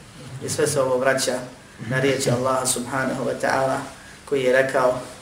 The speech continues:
"قُلِ ادْعُوا الَّذِينَ زَعَمْتُم مِّن دُونِ اللَّهِ لَا يَمْلِكُونَ مِثْقَالَ ذَرَّةٍ فِي السَّمَاوَاتِ وَلَا فِي الْأَرْضِ وَمَا لَهُمْ فِيهِمَا مِنْ شِرْكٍ وَمَا لَهُ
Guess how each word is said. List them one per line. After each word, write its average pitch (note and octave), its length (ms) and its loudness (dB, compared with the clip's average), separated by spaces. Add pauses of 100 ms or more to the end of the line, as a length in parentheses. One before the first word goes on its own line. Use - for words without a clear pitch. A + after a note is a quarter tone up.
(140)
"قُلِ D3+ 160 0
ادْعُوا C3+ 220 -2
الَّذِينَ C3+ 420 0 (140)
زَعَمْتُم C3 420 0
مِّن B2+ 220 -4
دُونِ C3 220 -4
اللَّهِ C3+ 400 2 (500)
لَا E3+ 140 4
يَمْلِكُونَ C#3 480 2 (120)
مِثْقَالَ C3+ 340 2 (140)
ذَرَّةٍ C#3 340 4 (140)
فِي C3 40 -6
السَّمَاوَاتِ C3 720 0
وَلَا C3 380 -2
فِي - 60 -4
الْأَرْضِ C#3+ 380 2 (480)
وَمَا D3 280 4
لَهُمْ D#3 260 0 (100)
فِيهِمَا C#3 420 -2
مِنْ C#3 120 0
شِرْكٍ - 340 -2 (440)
وَمَا D3 340 2
لَهُ C#3+ 140 6